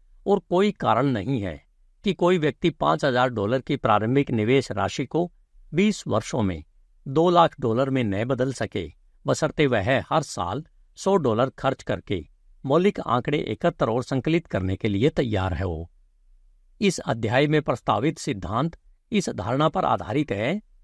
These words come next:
कि खदानें समाप्त नहीं होंगी और कोई अप्रत्याशित घटना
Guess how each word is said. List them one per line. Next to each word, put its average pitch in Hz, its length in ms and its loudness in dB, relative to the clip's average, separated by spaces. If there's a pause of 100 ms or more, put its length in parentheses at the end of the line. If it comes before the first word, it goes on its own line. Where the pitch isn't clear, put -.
(200)
कि 214 100 2
खदानें 135 460 0
समाप्त 117 480 0
नहीं 131 320 0
होंगी 95 460 -4 (320)
और 180 120 2
कोई 185 320 2
अप्रत्याशित 160 680 0
घटना 110 560 -6